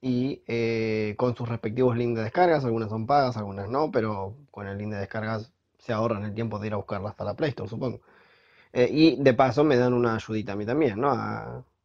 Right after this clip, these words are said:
a crecer un poquito más descargándolas desde aquí. Son aplicaciones seguras porque son A P Ks que creé yo mismo, ¿no? Ah, recuerden que antes yo usaba A P Ks de otras aplicaciones, eh, perdón, de otros, de otras personas.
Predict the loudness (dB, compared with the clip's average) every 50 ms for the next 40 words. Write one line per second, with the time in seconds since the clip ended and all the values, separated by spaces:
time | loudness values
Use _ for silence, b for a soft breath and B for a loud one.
0 | _ _ _ _ _ _ -6 -4 -4 -4 -6 -4 -2 0 0 0 0 -2 -4 -4
1 | -4 -4 -4 -4 -4 -6 -10 -12 -12 -10 -8 -6 -4 -4 -4 -4 -4 -4 -4 -4
2 | -4 0 2 2 2 4 2 2 2 0 -2 -4 -4 -4 -6 -6 -6 -2 2 4
3 | 6 6 6 6 2 0 0 0 0 -2 -2 -2 -2 -2 -2 -2 -2 _ -8 -10
4 | -8 -6 -4 -4 -4 -4 -2 0 0 0 0 0 -2 0 -2 0 0 0 0 0
5 | -2 -2 -4 -4 -6 -6 -4 -6 -6 -2 0 2 2 2 2 2 2 0 0 0
6 | -2 0 0 -2 0 6 6 8 8 8 6 2 -2 -2 -2 -2 -2 0 -2 -2
7 | -2 -2 -4 -4 -6 -8 -10 -8 -8 -8 -4 -2 -2 -4 -4 -6 b b b b
8 | b b b b b b b b 0 0 2 2 2 4 4 4 4 4 2 2
9 | 4 2 2 2 0 -2 -2 0 0 -2 -6 _ _ -8 -4 0 0 2 2 0
10 | -4 _